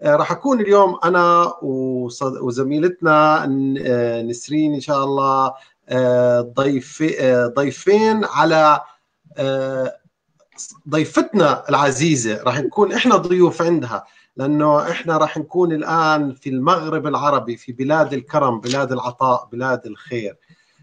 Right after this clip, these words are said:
آه، حابب أنا ن-، أرحب، آه، بشخصية مهمة تتكلم اليوم عن موضوع مهم، وهو الفولكلور المغربي،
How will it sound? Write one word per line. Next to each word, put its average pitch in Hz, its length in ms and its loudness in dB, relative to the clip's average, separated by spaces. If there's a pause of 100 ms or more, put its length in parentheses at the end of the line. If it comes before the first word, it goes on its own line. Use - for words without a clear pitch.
(120)
آه، 123 240 2
حابب 151 560 0 (200)
أنا 135 480 -2 (240)
ن-، 123 520 -2 (100)
أرحب، 139 520 -2 (580)
آه، 123 120 0 (120)
بشخصية 151 760 -2
مهمة 139 480 0
تتكلم 156 800 0
اليوم 143 420 0
عن 131 200 -4
موضوع 127 520 -2
مهم، 135 460 -4
وهو 127 460 -2 (340)
الفولكلور 139 760 -2
المغربي، 120 800 -2